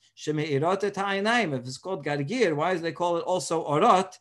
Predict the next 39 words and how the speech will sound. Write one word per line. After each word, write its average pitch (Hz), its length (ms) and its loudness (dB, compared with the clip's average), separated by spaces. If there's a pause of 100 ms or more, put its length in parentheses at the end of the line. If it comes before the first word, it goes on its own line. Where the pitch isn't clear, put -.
(300)
Uh, 151 220 4
because 190 580 4
it 160 140 -2
enlightens 180 640 2
the, 151 280 -2
uh, 151 280 0
enlightens 175 440 0
the 151 140 -2
eyes. 127 360 -2
So 139 300 -4
eating 185 340 -2
arugula 220 580 2 (160)
is 127 160 -8
good 180 200 -6
for 156 120 -6
your 151 180 -2
eyesight. 139 460 -4 (440)
Now 131 60 -10
they 135 120 -4
said, 135 260 -6
"Ca-, 160 280 -2
we 175 140 -2
think 151 300 -8
carrots." 170 540 0
No, 139 200 -4
not 151 280 -6
true. 110 300 -10
Arugula. 127 440 -6 (340)
Amar 202 400 4
Rav 160 300 0
Huna, 156 520 0 (220)
"Hamosi 156 640 -2
gargir 160 460 2
im 262 160 -2
yachol 165 440 0
ochlo, 165 460 2
ochlo, 143 420 -4
v'im 139 220 -4
lav, 220 320 4